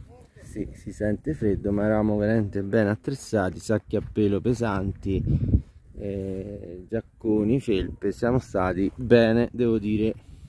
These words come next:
Bene, io vi saluto, vi saluto, ringraziamo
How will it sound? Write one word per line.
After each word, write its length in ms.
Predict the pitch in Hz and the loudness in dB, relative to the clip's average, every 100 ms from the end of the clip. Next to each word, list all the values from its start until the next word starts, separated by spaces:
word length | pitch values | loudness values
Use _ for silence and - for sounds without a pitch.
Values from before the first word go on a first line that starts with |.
| - - - - - - - - - - - - | -20 -20 -20 -20 -20 -20 -20 -20 -20 -20 -20 -20
Bene, 420 | - 190 156 131 113 - - | 4 6 6 4 -2 -10 -16
io 200 | - 185 | 2 4
vi 120 | 151 127 | 6 2
saluto, 640 | 135 180 220 208 208 - - - - - - - - - - - _ _ _ _ _ _ _ _ _ _ _ _ _ | 2 2 2 2 2 -4 -20 -14 -12 -12 -12 -14 -14 -16 -20 -20 _ _ _ _ _ _ _ _ _ _ _ _ _
vi 80 | 113 | -4
saluto, 420 | 113 139 170 131 | 0 0 2 2
ringraziamo 880 | 113 113 110 110 - 123 117 110 | 4 2 2 0 0 2 4 2